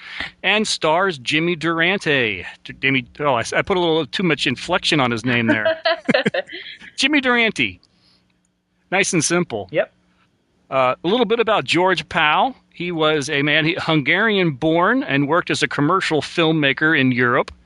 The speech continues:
Speaker 1: In, uh, the late thirties, December of nineteen thirty-nine, actually, he immigrated to the United States and began work for Paramount Pictures.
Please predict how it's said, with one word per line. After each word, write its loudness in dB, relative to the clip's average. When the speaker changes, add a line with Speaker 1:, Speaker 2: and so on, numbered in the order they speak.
Speaker 1:
In, 2
uh, 2
the 0
late -2
thirties, -2
December 2
of -6
nineteen 0
thirty-nine, 2
actually, 0
he 0
immigrated 0
to -10
the -4
United 0
States 0
and -2
began 0
work -2
for -4
Paramount 0
Pictures. -2